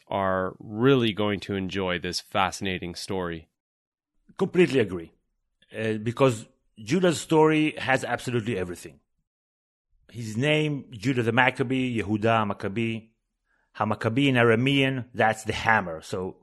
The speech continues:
Speaker 2: already that's a very cool nickname for a Hebrew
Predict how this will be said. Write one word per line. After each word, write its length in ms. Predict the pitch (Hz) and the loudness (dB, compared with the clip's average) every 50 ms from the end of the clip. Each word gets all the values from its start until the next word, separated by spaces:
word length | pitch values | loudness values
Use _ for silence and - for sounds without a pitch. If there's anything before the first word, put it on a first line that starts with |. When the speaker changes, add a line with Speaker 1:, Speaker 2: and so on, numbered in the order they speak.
| _ _ _ _ _ _ _ _ | _ _ _ _ _ _ _ _
Speaker 2:
already 380 | 117 131 156 170 165 156 151 147 | 0 4 8 8 8 8 8 6
that's 420 | 131 131 131 127 - - - - - _ - | 4 4 4 4 2 -4 -16 -18 -12 _ -2
a 60 | 131 | 2
very 320 | 113 120 131 127 127 127 123 | 6 6 6 6 6 4 0
cool 240 | - - 117 113 | 0 0 0 0
nickname 640 | 107 104 107 107 - 101 101 101 98 98 98 92 95 95 | 0 0 -2 -4 -4 -4 -4 -4 -4 -4 -4 -6 -8 -8
for 320 | - - 95 92 95 95 | -4 -2 0 0 0 -2
a 60 | 90 | -2
Hebrew 500 | - 107 110 104 98 101 104 104 101 98 | -2 0 0 0 2 2 2 2 0 -2